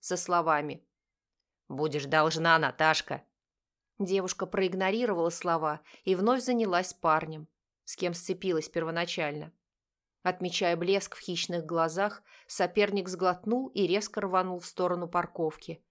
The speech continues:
исчезая в темноте. Ирина медленно поднялась. Обхватив руками талию,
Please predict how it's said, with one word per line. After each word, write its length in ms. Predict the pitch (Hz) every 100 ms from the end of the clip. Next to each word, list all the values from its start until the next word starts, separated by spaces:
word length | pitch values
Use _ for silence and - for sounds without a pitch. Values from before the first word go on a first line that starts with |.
| _
исчезая 500 | 190 175 - 165 175
в 80 | 175
темноте. 600 | - 170 165 165 160 165 - _ _ _ _ _ _
Ирина 380 | 190 180 220 247
медленно 420 | 214 170 165 180
поднялась. 720 | 180 180 170 170 156 160 - - _ _ _ -
Обхватив 560 | 180 180 175 185 185
руками 380 | 170 170 170 170
талию, 500 | 170 196 220 214 208